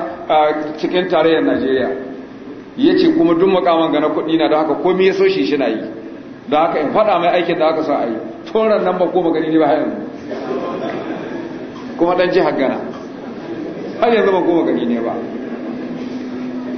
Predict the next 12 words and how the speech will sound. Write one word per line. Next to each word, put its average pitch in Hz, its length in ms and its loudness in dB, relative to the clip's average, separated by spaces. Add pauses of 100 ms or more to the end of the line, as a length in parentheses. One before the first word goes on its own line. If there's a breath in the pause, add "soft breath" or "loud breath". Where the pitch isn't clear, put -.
(760)
Yanzu 143 240 4
haka 180 180 4
masallaci 156 440 2
ba 139 120 2
a - 100 2
gina 131 220 0
shi. - 100 -6 (1600)
Don 165 160 4
ga 160 120 4
ka'ida 175 420 4
ta 185 180 4
ba 180 100 2